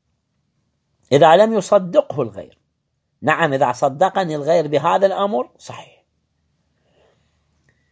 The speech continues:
فإذا، أعطيني مثال، قال: "فإذا أقر بزوجية امرأة"، قال: "هاي زوجتي"، ولم تصدقه،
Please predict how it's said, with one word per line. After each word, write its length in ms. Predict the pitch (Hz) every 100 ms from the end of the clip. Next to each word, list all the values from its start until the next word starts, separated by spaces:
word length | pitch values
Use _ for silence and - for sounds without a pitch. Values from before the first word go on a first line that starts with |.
| _ _ _
فإذا، 400 | - 175 175 185
أعطيني 600 | 190 185 185 - 311 320 294
مثال، 360 | 240 254 208 _
قال: 200 | 175 175
"فإذا 320 | 165 202 185 190
أقر 460 | 175 - 233 220
بزوجية 640 | 175 160 170 156 202 226 202 220
امرأة"، 480 | 208 147 123 101 - _ _ _ _ _ -
قال: 220 | 147 151
"هاي 560 | 120 180 220 254 277 247
زوجتي"، 680 | 196 240 180 160 - 135 _ _ _ _ _ _ _ _ _ _ _
ولم 400 | 165 254 349 370
تصدقه، 840 | - 330 - 240 165 175 - 113